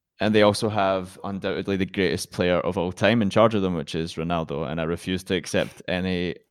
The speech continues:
other arguments to the contrary, because honestly, these things aren't science, they're just sentiment. And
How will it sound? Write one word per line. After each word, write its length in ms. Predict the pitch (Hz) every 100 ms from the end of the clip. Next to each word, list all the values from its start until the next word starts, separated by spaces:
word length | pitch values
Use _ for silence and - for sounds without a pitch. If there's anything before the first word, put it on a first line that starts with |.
| -
other 200 | 104 104
arguments 560 | 101 95 101 107 104
to 100 | -
the 80 | 104
contrary, 540 | 104 104 101 110 107 104
because 500 | 104 107 101 98 -
honestly, 440 | 107 123 - 131
these 180 | 120 117
things 220 | 110 110
aren't 240 | 101 76 -
science, 420 | 82 82 82 -
they're 120 | 82
just 200 | 80 -
sentiment. 480 | 76 76 82 76 73
And 260 | 69 71